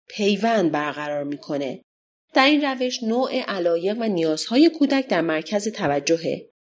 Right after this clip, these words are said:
این علایق و نیازها از کودکی به کودک دیگه متفاوت هستند. حتی طرز بیان هر کودک با دیگری فرق می‌کنه.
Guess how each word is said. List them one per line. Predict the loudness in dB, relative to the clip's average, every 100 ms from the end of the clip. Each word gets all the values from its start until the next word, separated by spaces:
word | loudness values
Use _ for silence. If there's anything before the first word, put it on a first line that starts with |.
| _ _ 2
این | 4 6
علایق | 4 4 2 0
و | -2
نیازها | -2 -4 -8 -12 -10
از | -8 -6 -8
کودکی | -8 -2 0 2
به | 0 0
کودک | 2 0 2 -2
دیگه | -2 -2
متفاوت | -2 -4 -2 2 2 0 -2
هستند. | -4 -6 -8 -8 -12 _ _ _
حتی | _ 0 2 2
طرز | 2 2 4
بیان | 4 4 4 4 4
هر | 2 2 -4
کودک | -2 0 0 0
با | 0
دیگری | 0 2 2
فرق | 0 -2 -2 -2 -4
می‌کنه. | -6 -4 -6 -6